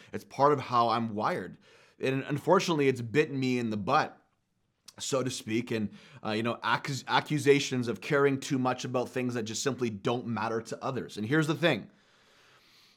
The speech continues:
This is how I am in my personal life. Like, I don't just turn this on because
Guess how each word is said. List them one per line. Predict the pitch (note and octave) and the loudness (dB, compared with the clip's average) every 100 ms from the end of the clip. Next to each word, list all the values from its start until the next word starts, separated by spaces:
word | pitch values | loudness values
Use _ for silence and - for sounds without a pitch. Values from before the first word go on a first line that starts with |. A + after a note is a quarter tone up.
| _ _ - | _ _ -8
This | D#3 | -2
is | G3+ | 2
how | F#3+ G3 | 6 8
I | F3 | 8
am | E3+ D#3+ | 6 4
in | |
my | C#3+ | 2
personal | C3+ - F#3+ - C3+ | 0 -2 -4 -2 -6
life. | E2 D2+ - | -6 -12 -8
Like, | G#2+ G#2 - | -8 -6 -2
I | C#3 | 2
don't | E3+ F#3+ C#3 | 4 2 2
just | D#3 D3+ - | 0 0 -8
turn | - D#3 D#3+ | -2 0 2
this | C3+ - | 0 2
on | C3+ C3+ B2 | 4 4 2
because | A2+ - B2 A#2 G#2+ | -2 -2 -2 -2 -4